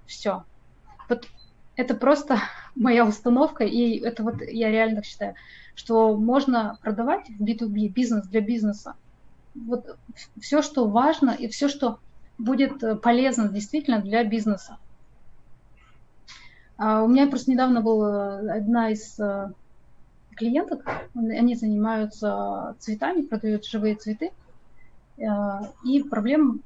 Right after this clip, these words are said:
с клиентами, они не знают, как расширить клиентов. Я говорю: «А почему вы не возьмёте сектор би ту би? У нас много предприятий, где есть, э, живые цветы, и за ними нормально никто не ухаживает». То есть там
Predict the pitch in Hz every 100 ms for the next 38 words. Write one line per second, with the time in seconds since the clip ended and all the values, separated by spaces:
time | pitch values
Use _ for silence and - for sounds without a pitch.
0 | - - - 240 262 240 208 202 214 214
1 | 226 208 208 208 208 254 214 - - 208
2 | 202 - 208 214 214 - 269 349 285 220
3 | 208 220 285 - 208 208 - - 254 254
4 | 208 208 214 233 208 247 - - - -
5 | - 233 247 254 247 214 214 - - 254
6 | 349 294 214 - _ - 208 196 247 254
7 | 202 233 262 - 208 196 190 190 196 202
8 | 202 55 - - - - - - - 208
9 | 208 220 226 220 233 240 240 196 - -
10 | - - - 233 220 269 370 269 233 294
11 | 233 214 247 220 208 226 196 190 190 -
12 | 196 - 196 -